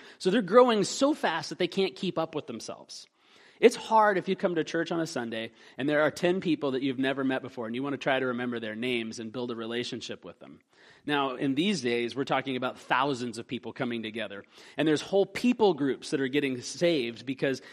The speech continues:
in these days, it worked as a family. If one person of the family came to faith, everybody changed their religion and they turned to Jesus and they started following Jesus and started learning and growing. And so it was just growing by leaps and bounds, but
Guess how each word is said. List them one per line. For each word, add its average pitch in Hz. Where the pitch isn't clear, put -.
in 147
these 175
days, 135
it 151
worked 156
as 127
a 131
family. 147
If 110
one 143
person 165
of 131
the 127
family 156
came 131
to 113
faith, 156
everybody 131
changed 131
their 117
religion 123
and 120
they 120
turned 131
to 113
Jesus 113
and 113
they 110
started 117
following 120
Jesus 107
and 120
started 127
learning 131
and 117
growing. 131
And 113
so 170
it 151
was 151
just 170
growing 170
by 139
leaps 165
and 139
bounds, 170
but 139